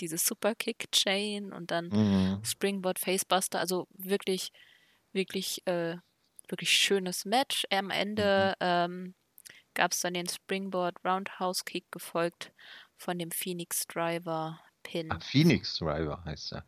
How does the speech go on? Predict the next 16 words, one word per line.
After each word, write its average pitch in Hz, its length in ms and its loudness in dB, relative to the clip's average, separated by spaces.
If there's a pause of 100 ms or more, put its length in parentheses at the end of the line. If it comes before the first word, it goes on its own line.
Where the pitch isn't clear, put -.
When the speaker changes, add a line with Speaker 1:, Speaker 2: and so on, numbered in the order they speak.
Speaker 2:
Okay. - 340 -10 (260)
Speaker 1:
Dachte, - 420 -4
Speaker 2:
Ja, - 60 -
Speaker 1:
ja. 190 280 2 (120)
Speaker 2:
ja. 202 160 4 (400)
Ja, 135 260 6
w-, 120 300 -2
de-, 117 240 0
na, 117 280 2
ich - 140 0
hab 143 140 -2
irgendwie, 135 320 -6
irgendwie 127 560 -2 (180)
überlegt, 117 560 2
was - 180 -2
der, 107 340 4